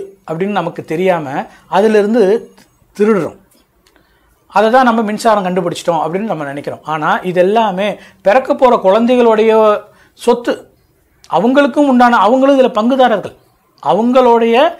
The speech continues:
அந்த எனர்ஜியையே நாம இப்ப எடுத்து extra கொண்டாடிட்டு இருக்கோம். ஏங்க, காலைல ஆறு மணிக்கு சூரியன் உதயுது, ஆறு மணிக்கு மறைஞ்சிருதுன்னா என்ன அர்த்தம்? இந்த படைப்புக்கு,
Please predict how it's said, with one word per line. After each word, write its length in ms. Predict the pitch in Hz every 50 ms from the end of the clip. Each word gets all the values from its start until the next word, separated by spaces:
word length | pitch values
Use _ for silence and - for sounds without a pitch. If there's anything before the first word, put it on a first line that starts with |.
| - - - _
அந்த 240 | - 185 220 226 226
எனர்ஜியையே 580 | 214 208 233 247 240 220 247 247 233 240 285 320
நாம 280 | 254 196 208 233 269
இப்ப 160 | 254 233 247
எடுத்து 300 | 226 214 220 - 302 262
extra 360 | 196 226 240 - - - 339 320
கொண்டாடிட்டு 340 | - 254 220 214 208 175 151
இருக்கோம். 220 | 160 143 135 - _ _ - _ _ -
ஏங்க, 200 | 180 247 269 240
காலைல 300 | - 160 165 175 196 247
ஆறு 420 | 254 233 190 175 180 196 220 220 214
மணிக்கு 260 | 214 220 254 247 254
சூரியன் 380 | - 208 208 220 214 202 180
உதயுது, 360 | 160 165 165 160 156 147 190 240 269 247 - - _ - - _ _
ஆறு 280 | - 185 208 - 233
மணிக்கு 280 | 220 226 233 262 233 254
மறைஞ்சிருதுன்னா 640 | 202 170 170 196 214 220 214 202 185 170 185 233 247 190
என்ன 260 | 190 208 247 294 269
அர்த்தம்? 320 | 240 214 - - 233 277
இந்த 160 | 277 247 208
படைப்புக்கு, 600 | 180 - 180 190 233 262 254 - - - - 208